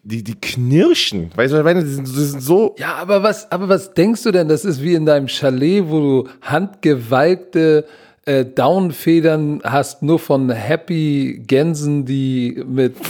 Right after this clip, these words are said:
Speaker 2: keine Ahnung,
Speaker 1: <laughs>
Speaker 2: Chiasamen gefüttert wurden.
Speaker 1: Von den Happy Gänsen, ey, du hast.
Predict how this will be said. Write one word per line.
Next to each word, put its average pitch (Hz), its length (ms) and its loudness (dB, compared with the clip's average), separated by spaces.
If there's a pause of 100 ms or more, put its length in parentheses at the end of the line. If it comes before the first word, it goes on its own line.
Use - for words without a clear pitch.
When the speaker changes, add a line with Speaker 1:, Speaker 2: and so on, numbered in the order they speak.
(140)
Speaker 2:
keine 139 220 0
Ahnung, 143 200 2
Speaker 1:
<laughs> 381 60 0
Speaker 2:
Chiasamen 185 680 0
gefüttert 180 540 0
wurden. 175 340 0
Speaker 1:
Von 359 280 -4
den 359 200 4
Happy 320 360 0
Gänsen, 240 500 -2
ey, 170 140 0
du 165 120 0
hast. 175 220 -4